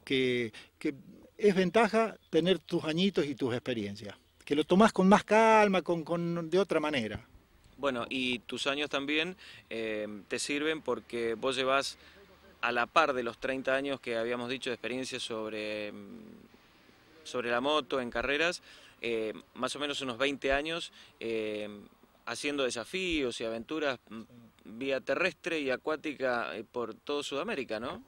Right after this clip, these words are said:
Speaker 1: Sí, sí, sí, distintos viajes, bueno, es una pasión, ¿no?
Speaker 2: Y esto fue también un poco lo que te llevó, si yo he estado por tantos lugares haciendo tantas cosas, digamos,
Speaker 1: ¿Cómo no voy
Speaker 2: te
Speaker 1: a
Speaker 2: invita.
Speaker 1: Sí, sí, aparte yo pienso que errar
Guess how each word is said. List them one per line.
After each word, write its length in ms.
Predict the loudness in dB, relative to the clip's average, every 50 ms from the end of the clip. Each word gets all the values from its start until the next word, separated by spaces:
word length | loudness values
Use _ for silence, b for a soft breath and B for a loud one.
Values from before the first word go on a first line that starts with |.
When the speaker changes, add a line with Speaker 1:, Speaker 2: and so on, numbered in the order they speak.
| -14 -10
Speaker 1:
Sí, 260 | -6 -4 -4 -4 -4
sí, 220 | -4 -6 -8 -8
sí, 160 | -8 -8 -8
distintos 500 | -6 -6 -6 -4 -4 -6 -4 -2 -2 0
viajes, 500 | 2 4 4 6 6 4 4 2 -2 -4 -2
bueno, 280 | 0 0 0 0 -2 -4
es 160 | -4 -6 -8
una 300 | -6 -4 -4 -2 -2 -2
pasión, 460 | -4 -4 -4 -2 -2 -2 -2 -2 -4 -6
¿no? 180 | -8 -10 -12 -14
Speaker 2:
Y 140 | -10 -6 -6
esto 200 | -4 -4 -4 -6
fue 200 | -4 -2 -4 -2
también 340 | -2 -2 -2 -2 -2 -2 -2
un 140 | -4 -4 -2
poco 240 | -2 -2 0 0 0
lo 160 | 0 -2 -2
que 280 | -4 -4 -4 -4 -4
te 160 | -6 -6 -8 -8
llevó, 320 | -6 -4 -4 -2 -2 -2 -4
si 140 | -6 -8 -6
yo 200 | -4 -2 -2 -2
he 40 |
estado 340 | -2 -2 0 0 0 0 -2
por 140 | -4 -6 -4
tantos 300 | -2 -2 -2 -2 -4 -4
lugares 400 | -4 -2 0 0 2 2 0 0
haciendo 300 | -2 -4 -4 -4 -4 -4
tantas 440 | -4 -4 -4 -4 -4 -4 -4 -6 -6
cosas, 360 | -4 -6 -6 -6 -6 -6 -6
digamos, 440 | -4 -4 -2 -2 -2 -4 -6 -8 -8
Speaker 1:
¿Cómo 280 | -10 -10 -8 -8 -10
no 100 | -10 -6
voy 140 | -4 -2 0
Speaker 2:
te 80 | 0 0
Speaker 1:
a 20 | 2
Speaker 2:
invita. 380 | 0 0 0 -2 -6 -6 -6
Speaker 1:
Sí, 380 | -4 0 2 4 4 4 2 2
sí, 240 | -2 -4 -4 -4 -4
aparte 520 | -4 -2 2 4 4 4 6 4 4 4
yo 120 | 4 4 2
pienso 440 | 2 2 0 2 2 2 2 2 2
que 240 | 4 4 4 2 2
errar 560 | 0 0 2 4 6 6 8 8 6 4 0